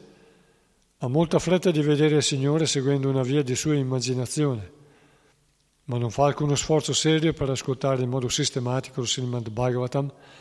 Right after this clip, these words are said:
né per rinunciare ai propri interessi personali. Questa via non è certamente quella raccomandata da un maestro come Maharaja Pariksit, che si impegnò nell'ascolto del Srimad Bhagavatam traendone grande beneficio.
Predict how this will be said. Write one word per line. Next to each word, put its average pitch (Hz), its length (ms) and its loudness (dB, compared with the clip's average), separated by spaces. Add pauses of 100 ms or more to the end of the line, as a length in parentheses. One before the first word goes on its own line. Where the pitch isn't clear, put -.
(540)
né 160 280 6
per 143 240 4
rinunciare 143 960 0
ai 139 80 0
propri 135 420 -2
interessi 120 540 -6
personali. 113 580 -8 (1500)
Questa 135 280 -2
via 151 200 4
non 147 200 2
è 151 60 4
certamente 147 640 0
quella 127 240 -2
raccomandata 123 640 -4
da 120 100 -4
un 120 100 -2
maestro 120 420 -4
come 117 240 -6
Maharaja 113 460 -4
Pariksit, 113 540 -8 (800)
che - 120 -12
si - 120 -6
impegnò 131 340 0
nell'ascolto 143 540 0
del 123 140 -2
Srimad 127 440 -4
Bhagavatam 127 600 -4
traendone 117 560 -6
grande 117 380 -6
beneficio. 110 500 -8